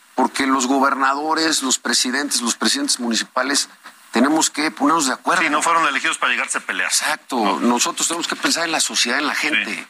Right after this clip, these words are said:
Speaker 2: Sí.
Speaker 1: no en nuestras
Speaker 2: Pero vamos,
Speaker 1: agendas, ¿no?
Speaker 2: lo han platicado en corto porque, porque sabemos de esa buena relación con el presidente López Obrador y sabemos que el presidente va con todo para refrendar a Morena en la presidencia en dos mil veinticuatro.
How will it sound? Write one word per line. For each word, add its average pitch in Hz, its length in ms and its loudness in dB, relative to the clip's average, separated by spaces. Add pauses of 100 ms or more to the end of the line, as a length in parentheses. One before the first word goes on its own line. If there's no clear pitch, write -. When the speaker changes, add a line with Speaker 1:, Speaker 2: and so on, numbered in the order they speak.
(120)
Speaker 2:
Sí. 120 100 2
Speaker 1:
no 147 160 2
en 156 80 -2
nuestras 117 600 0
Speaker 2:
Pero 160 160 0
vamos, 196 380 2
Speaker 1:
agendas, 254 260 -4
¿no? 214 140 -2
Speaker 2:
lo - 800 -2
han 180 140 -2
platicado 143 680 -2
en 135 120 -2
corto 123 680 0
porque, 98 520 -2 (380)
porque - 240 0
sabemos 160 400 -2
de 143 80 0
esa 147 140 0
buena 135 240 2
relación 117 600 0 (260)
con 110 120 0
el 104 80 0
presidente 107 480 -2
López 107 220 0
Obrador 101 360 2
y 139 60 0
sabemos 117 320 0
que 139 80 0
el 123 60 -2
presidente 107 460 -2
va 98 120 0
con 113 200 -4
todo 185 260 -2
para 98 420 0 (160)
refrendar 110 640 -2
a 104 60 0
Morena 107 500 -2 (440)
en 107 100 -2
la 104 80 0
presidencia 104 560 0
en 110 80 -2
dos 92 140 0
mil 101 160 0
veinticuatro. 110 580 -4